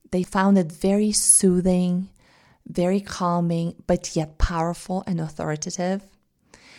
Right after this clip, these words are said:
Somebody said that their husband was listening in and they found my voice to be extremely pleasant. And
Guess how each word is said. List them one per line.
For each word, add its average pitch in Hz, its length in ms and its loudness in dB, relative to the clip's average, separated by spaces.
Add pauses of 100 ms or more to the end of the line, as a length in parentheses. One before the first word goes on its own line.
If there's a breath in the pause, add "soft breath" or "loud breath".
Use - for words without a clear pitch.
(280 loud breath)
Somebody 226 500 2
said 202 320 0
that 196 120 0
their 170 120 0
husband 190 560 4
was 175 160 0
listening 170 420 0
in 156 300 -2
and 160 160 -2
they 151 160 -4
found 160 380 -6
my 151 160 -4
voice 156 420 -4
to 180 100 -8
be 156 120 -8
extremely 156 500 -4
pleasant. 175 840 0 (1000 soft breath)
And 185 460 2